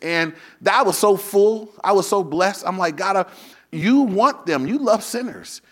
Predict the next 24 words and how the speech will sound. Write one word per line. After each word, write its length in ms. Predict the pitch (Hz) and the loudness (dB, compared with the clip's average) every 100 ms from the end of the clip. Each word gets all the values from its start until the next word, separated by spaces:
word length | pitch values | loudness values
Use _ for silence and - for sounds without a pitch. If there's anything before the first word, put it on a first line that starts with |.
| _ _ _ - | _ _ _ -4
And 200 | 196 180 | -2 2
so, 420 | 214 208 202 202 | 4 6 4 2
you 100 | 247 | 2
know, 260 | 233 233 233 - - | 4 2 -2 -18 -4
it 100 | 214 | -2
doesn't 140 | 240 | 0
have 120 | 247 233 | 0 0
to 60 | |
be 120 | 202 | 0
something 360 | 226 233 190 175 | 0 -2 -2 -6
extravagant, 840 | 170 - 156 - 202 226 180 147 143 | -8 -8 -8 -2 0 2 0 0 0
right? 100 | 185 | 0
We 60 | |
don't, 120 | 220 | 0
I 100 | 180 | 2
don't 80 | 233 | 2
have 100 | 233 | 2
to 60 | 190 | 0
get 100 | 202 | 0
on 100 | 170 | -2
a 60 | |
plane. 480 | 151 196 196 202 185 | -4 -4 -2 -2 0
You 80 | 240 | -2
could, 460 | - 277 359 320 | 0 0 0 -2